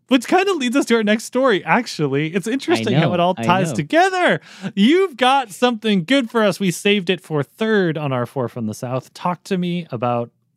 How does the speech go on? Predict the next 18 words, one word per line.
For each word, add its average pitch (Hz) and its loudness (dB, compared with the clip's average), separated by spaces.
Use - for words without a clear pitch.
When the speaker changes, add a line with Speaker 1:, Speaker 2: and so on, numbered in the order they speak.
Speaker 1:
the 107 -12
Pandora 123 -10
Papers. - -20
Speaker 2:
So, 139 0
um, 123 -2
this 185 0
weekend, 123 0
there 117 -2
was 120 0
a 113 -4
huge 160 -2
leak 127 -6
of 110 0
documents 117 0
and 107 0
legal 135 0
paperwork 120 0
and, 107 -4